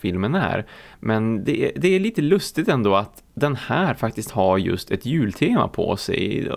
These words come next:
Det känns inte så himla lustigt till en början, för som sagt, den är ju ganska trevlig just då. Men sen blir det som bara mörkare och värre, och man börjar som ifrågasätta lite grann att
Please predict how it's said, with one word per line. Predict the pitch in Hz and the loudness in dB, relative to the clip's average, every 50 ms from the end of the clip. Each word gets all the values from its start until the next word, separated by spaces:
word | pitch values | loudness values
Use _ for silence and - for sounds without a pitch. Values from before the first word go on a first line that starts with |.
| - | -4
Det | - 113 135 139 | 0 2 2 2
känns | - 147 135 139 - | 2 2 0 0 0
inte | 139 - 135 | -2 -4 -2
så | - 220 | -2 0
himla | 254 277 165 | 0 2 2
lustigt | 127 120 113 95 104 101 | 2 2 2 2 0 0
till | 95 95 95 | 0 0 0
en | 95 90 | 2 2
början, | 95 117 - 196 135 101 90 87 | 2 2 2 2 2 2 0 0
för | 87 - | -2 -6
som | 90 92 101 92 | -6 -4 -4 -2
sagt, | 98 95 92 - | -2 -4 -2 -2
den | 101 95 | -2 0
är | 95 | 0
ju | 95 | 0
ganska | 90 92 85 87 - - 131 | 2 0 0 -2 -2 -2 -4
trevlig | 135 - - 127 110 92 87 85 156 175 139 110 87 - | -4 -2 -2 0 2 2 2 2 2 0 0 0 -2 -2
just | 101 90 - - - | -2 -2 -2 -4 -8
då. | - 131 165 196 143 92 85 - - - - - - - | 2 4 4 6 6 4 2 -2 -4 -8 -14 -18 -12 -2
Men | - 127 123 | 0 2 2
sen | - - 110 127 160 | 2 2 0 2 2
blir | 214 233 185 | 2 2 2
det | 139 120 | 0 0
som | - 135 123 | 0 2 2
bara | 123 113 95 92 | 4 4 4 4
mörkare | 98 98 104 113 110 101 98 - 104 - - - 98 90 90 85 - - | 2 2 2 2 2 2 0 -2 -6 -8 -4 -4 -2 0 0 -2 0 0
och | 104 101 98 85 90 113 | 0 0 0 0 -2 -2
värre, | 101 107 143 165 135 123 92 98 92 92 | 2 2 2 2 2 0 0 0 2 2
och | - 107 | 2 2
man | 107 113 107 107 | 2 2 2 2
börjar | 104 110 107 107 | 2 2 2 2
som | 104 117 110 104 - | 2 2 0 0 0
ifrågasätta | - 90 - - - 113 95 95 92 - - 147 143 - 107 | -2 -6 -4 0 2 2 4 2 2 2 0 0 0 0 -2
lite | 95 90 - - 90 | -2 -2 -2 -2 0
grann | 95 95 90 90 90 90 90 | 2 2 2 0 -2 -2 -2
att | 80 - 92 95 | -2 -2 -2 -4